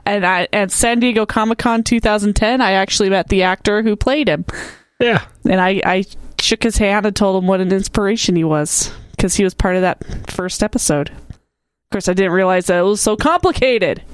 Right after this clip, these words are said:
Speaker 1: <laughs> So, okay, so what have we seen so far?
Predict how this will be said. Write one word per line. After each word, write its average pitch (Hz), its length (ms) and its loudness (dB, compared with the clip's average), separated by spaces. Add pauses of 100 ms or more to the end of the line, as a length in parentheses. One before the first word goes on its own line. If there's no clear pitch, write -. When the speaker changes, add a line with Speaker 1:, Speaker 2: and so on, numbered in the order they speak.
Speaker 1:
<laughs> 196 80 2 (1200)
So, 294 500 2
okay, 226 400 2
so 240 200 0
what 302 180 2
have 359 140 0
we 330 100 2
seen 285 240 2
so 254 180 0
far? 160 360 0